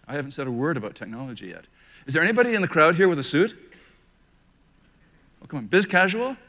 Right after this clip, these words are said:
polo shirt, pantsuit? Well, sorry, but if you were there, it would have been for you. Um, but so let's talk about the technology. When you go serverless,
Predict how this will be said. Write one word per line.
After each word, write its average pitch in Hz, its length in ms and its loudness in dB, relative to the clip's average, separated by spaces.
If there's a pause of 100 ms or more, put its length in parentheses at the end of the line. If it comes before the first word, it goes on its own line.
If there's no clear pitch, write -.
(140)
polo 190 260 2
shirt, 220 320 -4 (220)
pantsuit? 202 460 0 (1300)
Well, 123 260 -4
sorry, 131 280 0
but - 160 -6
if 160 100 0
you 202 80 2
were 180 100 8
there, 185 140 10
it 135 140 4
would 147 100 -2
have 131 60 0
been 135 100 -2
for 117 120 -2
you. 113 240 2 (480)
Um, 135 340 4 (640)
but 196 240 -2
so 214 100 2
let's 240 160 4
talk 208 240 8
about 175 120 0
the 160 60 -2
technology. 147 560 2 (280)
When 151 120 2
you 156 80 6
go 208 80 8
serverless, 170 680 6